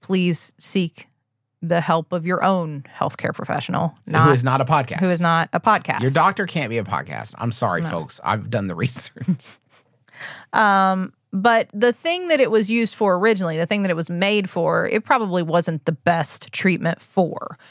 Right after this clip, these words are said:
Speaker 1: So Pepto-Bismol, um, and I will say the youth, the use of these bis-, bismuth salts,
Speaker 2: Mm-hmm.
Speaker 1: like we find in Pepto-Bismol, actually date back to, like, the seventeen hundreds. The idea that they could be used for diarrhea is a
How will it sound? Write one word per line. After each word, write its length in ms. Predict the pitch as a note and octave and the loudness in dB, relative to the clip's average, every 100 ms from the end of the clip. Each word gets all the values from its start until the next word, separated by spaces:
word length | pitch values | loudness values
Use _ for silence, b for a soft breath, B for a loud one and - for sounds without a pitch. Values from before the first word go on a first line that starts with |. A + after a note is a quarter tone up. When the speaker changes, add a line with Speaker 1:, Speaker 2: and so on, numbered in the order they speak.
| b b | b b
Speaker 1:
So 500 | - G#3 F#3+ F#3 - | 0 4 4 2 -2
Pepto-Bismol, 1040 | - D4 D4 D#4+ A#3 A3+ A3 F3+ E3 D#3 E3 b b b b - | 0 0 2 0 2 2 2 0 0 0 -2 b b b b 0
um, 380 | F#3+ F3+ E3+ - | 4 4 2 0
and 140 | C4 | 0
I 160 | B3+ C#4 | 2 0
will 160 | C#4+ | -2
say 240 | - C4 A3+ | 0 2 2
the 140 | G#3 | 0
youth, 260 | G3 A#3+ B3+ | 0 0 0
the 440 | A#3+ - G3+ G3 | -2 0 0 0
use 220 | G3+ A#3 | 0 0
of 80 | B3 | 0
these 220 | G#3 F#3+ | 0 0
bis-, 300 | E3+ F3+ F#3 F#3 - | 0 0 2 0 -2
bismuth 460 | E3+ F3+ F3 F3+ E3 | 0 0 2 0 -2
salts, 680 | - - F3 F#3+ - - - | -4 0 0 0 -6 -10 -8
Speaker 2:
Mm-hmm. 220 | G2+ G#2+ G2+ - - | -6 -4 -6 -10 -4
Speaker 1:
like 280 | E3+ E3 - | 0 0 0
we 100 | E3+ | -6
find 400 | - G#3 A3 A3+ | 0 2 2 0
in 100 | A#3 | 0
Pepto-Bismol, 720 | A#3 G3+ G#3 F#3+ F#3+ G3 F#3 - | 0 -2 -2 -2 -2 0 0 0
actually 460 | - G#3 - F#3 F3 | -2 -2 0 0 0
date 340 | D#3+ F3 F3 _ | 2 0 -2 _
back 340 | - D#3+ D#3+ D#3 | -8 -2 -2 -2
to, 100 | F3 | -2
like, 160 | D#3+ | -2
the 60 | D#3+ | -2
seventeen 500 | - E3+ D#3+ - E3+ | -2 -2 -2 -4 -6
hundreds. 560 | D3 D#3+ D#3 E3+ F3 - | -4 -4 -2 -2 -4 -4
The 120 | E3 | 0
idea 260 | D#3+ D#3 D#3+ | 0 0 -2
that 120 | D3+ | -2
they 100 | D#3 | -4
could 120 | D#3 | -4
be 80 | D#3+ | -4
used 320 | D#3+ D#3 D#3+ | -2 -2 -2
for 120 | - D#3+ | -4 -4
diarrhea 560 | D3+ D3+ D#3+ E3 F#3 | -2 0 0 2 2
is 200 | - | 2
a 60 | E3 | -4